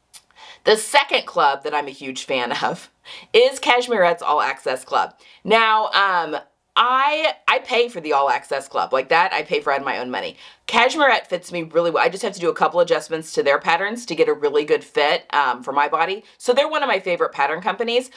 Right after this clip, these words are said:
which I think is why have, being an All Access member is such a good idea.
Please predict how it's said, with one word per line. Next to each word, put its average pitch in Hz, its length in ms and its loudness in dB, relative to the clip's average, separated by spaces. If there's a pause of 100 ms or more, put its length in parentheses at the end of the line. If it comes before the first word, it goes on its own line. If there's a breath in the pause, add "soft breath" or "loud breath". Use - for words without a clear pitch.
(120)
which 196 160 2
I 208 120 2
think 202 180 -4
is 175 140 -4
why 160 540 2 (100)
have, 147 260 -6
being 160 160 -6
an 156 80 -6
All 151 220 2
Access 143 420 -4
member 135 380 -2
is 139 360 0
such - 200 2
a 151 40 -2
good - 140 2
idea. 170 500 0